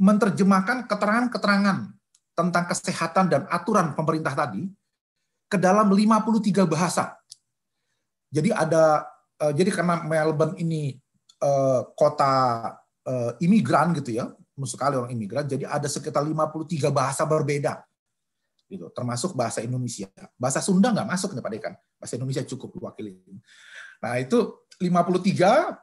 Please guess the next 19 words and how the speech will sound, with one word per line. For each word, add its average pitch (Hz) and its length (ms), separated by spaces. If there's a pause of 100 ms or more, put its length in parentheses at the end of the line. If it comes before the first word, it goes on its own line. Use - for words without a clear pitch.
(120)
bahasa, 175 560 (960)
pamflet-pamflet, 185 960
brosur 240 800 (640)
mengenai, 170 960
eh, 139 420 (300)
eh, 135 440 (360)
anjuran 147 720
pakai 123 240
masker, 190 800
misalnya 127 400
anjuran 139 240
physical 143 320
distancing 190 400
dan 139 80
sebagainya, 113 320
ke - 80
dalam 170 240
berbagai 135 320
bahasa. 90 320